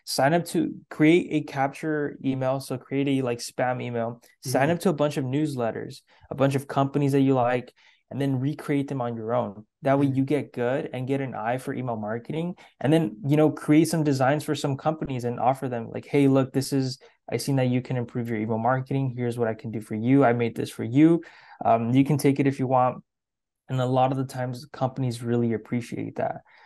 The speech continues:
Speaker 1: Um, but I think, like, the biggest thing is just take action. A lot of people feel very uncomfortable to do anything.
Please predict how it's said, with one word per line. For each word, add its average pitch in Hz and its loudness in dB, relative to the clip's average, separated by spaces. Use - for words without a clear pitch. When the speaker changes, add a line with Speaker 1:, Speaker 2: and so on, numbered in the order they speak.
Speaker 1:
Um, 110 4
but 120 4
I 127 4
think, 156 0
like, 139 2
the 143 4
biggest 147 2
thing 135 -2
is 127 -4
just - -6
take 131 -2
action. 120 -4
A - -4
lot 123 4
of 135 -2
people 135 -2
feel 127 -4
very 123 2
uncomfortable 127 -4
to 120 -6
do 117 0
anything. 131 -4